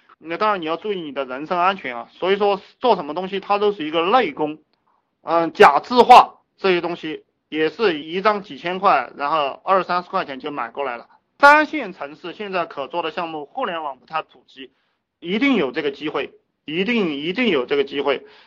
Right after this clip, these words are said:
就是三四线城市，当然我是希望你还是去做这个地面摆地摊啊，这，这样的项目。三四线城市的互联网是怎么做的呢？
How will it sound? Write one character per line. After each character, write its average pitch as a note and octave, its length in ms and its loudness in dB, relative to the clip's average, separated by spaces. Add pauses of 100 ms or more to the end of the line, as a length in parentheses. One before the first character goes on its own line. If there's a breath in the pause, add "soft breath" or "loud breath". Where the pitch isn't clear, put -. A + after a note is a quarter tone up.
(120)
就 E3 160 4
是 D#3 200 6
三 B3+ 240 10
四 B3+ 140 -4
线 A#3 140 0
城 D3 160 -4
市， D3+ 140 -10
当 F#3+ 140 4
然 F3 160 2
我 B2 120 -4
是 F3 180 -6
希 - 220 2
望 F3+ 220 4
你 B2+ 100 -8
还 A#2+ 160 -8
是 F3 140 -16
去 G3 120 -10
做 F#3+ 160 -4
这 F3+ 80 -8
个 E3+ 120 -8
地 G#3 220 -10
面 E3 220 -6
摆 A#2+ 180 -2
地 F#3+ 200 -10
摊 F#3 160 -2
啊， A#3 160 2
这， F#3 240 -4
这 E3 120 -8
样 C#3+ 140 -10
的 B2+ 60 -18
项 B2+ 180 -12
目。 A#2+ 120 -20 (480)
三 A#3+ 280 6
四 B3+ 120 -8
线 A3+ 160 -2
城 E3 180 -6
市 F#3 160 -14
的 D3 160 0
互 D3+ 140 -4
联 F3 180 -2
网 B2 140 -4
是 D#3+ 120 -20
怎 D#3 120 -8
么 B2 100 -16
做 D3+ 160 -2
的 C3+ 80 -4
呢？ B2 140 -10